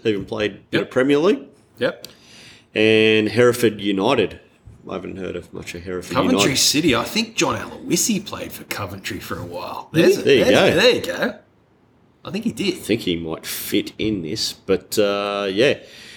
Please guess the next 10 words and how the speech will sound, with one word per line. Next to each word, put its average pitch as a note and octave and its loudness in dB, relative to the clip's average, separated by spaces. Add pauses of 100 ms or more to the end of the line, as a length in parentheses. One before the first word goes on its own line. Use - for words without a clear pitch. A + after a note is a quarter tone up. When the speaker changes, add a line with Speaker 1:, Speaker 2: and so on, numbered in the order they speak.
(100)
Speaker 1:
Anyway, C3+ 4
uh, B2+ 0
what B2 -2
people A#2+ 2
mightn't A#2+ 0
know, C#3 2
but B2 -2
David C3+ 4
Vaughan C3 2 (200)
Icky A#2+ 0